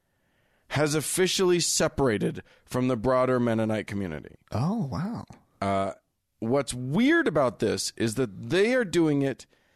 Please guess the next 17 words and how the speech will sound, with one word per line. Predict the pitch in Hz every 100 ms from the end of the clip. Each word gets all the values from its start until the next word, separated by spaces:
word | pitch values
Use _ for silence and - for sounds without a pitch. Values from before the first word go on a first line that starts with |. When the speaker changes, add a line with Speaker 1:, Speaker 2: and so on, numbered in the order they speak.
| _ _ -
Speaker 1:
because | 113 135 123 110
they | 107 147 156 151 151 156 - -
are, | 107 107 110 113 117 135 _ _ _ _ _ _ _ -
uh, | 98 95 92
traditional, | - 135 131 226 208 208 202 196
conservative, | 175 139 - 185 170 165 165 147 -
and | 120 117
they | 120
don't | 110 - 143 170 - -
want, | 117 117 113 - -
this | 151 233
is | 233 - - _ -
a | 113
hundred | 165 202 170
and | 139
seventy-nine | - 139 143 123 113 110
churches | - 110 101 64 50 -